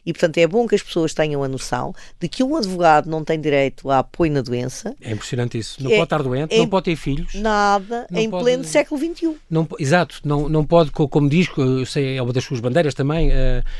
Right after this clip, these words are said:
Speaker 2: não pode fazer um adiamento porque, porque foi, foi pai ou foi mãe a, a, a, a desde ontem e, e tem mesmo uma
Speaker 1: Tem mesmo
Speaker 2: notificação
Speaker 1: que ir.
Speaker 2: para apresentar. No
Speaker 1: Exatamente, porque, por exemplo, a-, apesar da lei cons-,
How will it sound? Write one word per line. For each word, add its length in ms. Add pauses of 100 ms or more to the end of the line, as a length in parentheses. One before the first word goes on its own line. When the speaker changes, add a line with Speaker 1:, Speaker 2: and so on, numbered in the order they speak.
(160)
Speaker 2:
não 120
pode 180
fazer 220
um 160
adiamento 520
porque, 300
porque 300
foi, 200
foi 220
pai 300
ou 80
foi 180
mãe 400
a, 140
a, 60
a, 680
a 40
desde 200
ontem 420
e, 240
e 40
tem 160
mesmo 240
uma 100
Speaker 1:
Tem 160
mesmo 140
Speaker 2:
notificação 400
Speaker 1:
que 60
ir. 20
Speaker 2:
para 100
apresentar. 460
No 120
Speaker 1:
Exatamente, 760
porque, 200
por 100
exemplo, 600
a-, 180
apesar 420
da 120
lei 360
cons-, 440